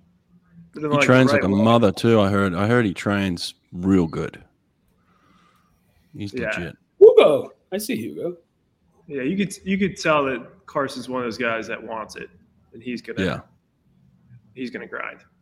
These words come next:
Speaker 1: which is
Speaker 2: Yeah.
Speaker 1: awesome. That's what, that's what you want.
Speaker 2: Yeah.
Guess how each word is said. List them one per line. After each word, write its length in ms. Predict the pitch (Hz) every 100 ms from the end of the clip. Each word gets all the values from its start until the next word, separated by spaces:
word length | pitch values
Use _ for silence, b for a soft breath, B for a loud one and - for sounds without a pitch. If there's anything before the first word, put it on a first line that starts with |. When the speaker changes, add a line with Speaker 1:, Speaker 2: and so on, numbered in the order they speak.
| _ _ _ _ _ -
Speaker 1:
which 140 | 131 120
is 100 | 101
Speaker 2:
Yeah. 120 | 82
Speaker 1:
awesome. 240 | - - _ _ _ -
That's 240 | 135 131
what, 140 | 123 120
that's 240 | 131 -
what 120 | 127
you 100 | 123
want. 280 | 120 123 135 _ _ _ _ _ _ _ _ -
Speaker 2:
Yeah. 340 | 95 90